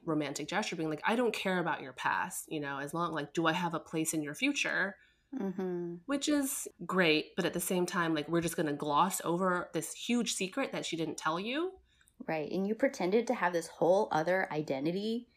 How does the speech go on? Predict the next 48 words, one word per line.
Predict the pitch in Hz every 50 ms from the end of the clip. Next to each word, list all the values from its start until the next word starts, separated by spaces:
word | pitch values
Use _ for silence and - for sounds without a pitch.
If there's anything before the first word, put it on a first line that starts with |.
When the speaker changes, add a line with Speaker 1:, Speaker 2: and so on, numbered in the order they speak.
| _ _ _
Speaker 2:
like, | 156 160 -
you | 175
didn't | 185 220 240
even | 240 226
tell | 214 - 202
me | 196 190 190
your | 180 170
real | 165 170 170 170
name? | 156 151 147 143 143 147 151 160 175 202 233 254 285 285 - - _ _ - -
Speaker 1:
Right. | 214 233 277 320 320 247 175 - - - - - _ _ _ -
Speaker 2:
That's | 214 -
kinda | - - 262 269
messed | 247 233 220 - - -
up. | 208 175 - - _ _ _ _ _ _ _ -
Speaker 1:
I | 214 220
wonder | 220 233 254 269 269 269 240
if | 202 185 - -
Andrew | 175 180 180 180 175 180 175 165 160
is | 156 156 151 -
just | - 170 151 151 - -
someone | 160 147 147 147 143 143
who | 147 151 156 147
just | 139 - 143 - - - - - - _ _ _ _ -
is | 175 165 160 - -
just | - - - -
checking | - - 247 254 269 254 233
things | 233 220 190 170 147
off | 147 143 143 -
a | 143
list, | 135 - 123 - - - - - - -
you | 156 151
know? | 147 147 151 151
Like, | 151 147 143 135 135 - -
if | 175 -
I | 170
wanna | - 196 165 156
Speaker 2:
Mm. | -
Speaker 1:
run | 151 143 147
for | - - - -
office, | 208 240 247 247 285 285 269 -
I | - 165
have | 175 170 160 -
to | - 160
be | 165 156
married. | - 151 127 - - - - - - - -
And | 156 147 147 151 151
Melanie, | 170 180 202 214 214 226 220 220 220 220 214 -
Speaker 2:
Mm. | -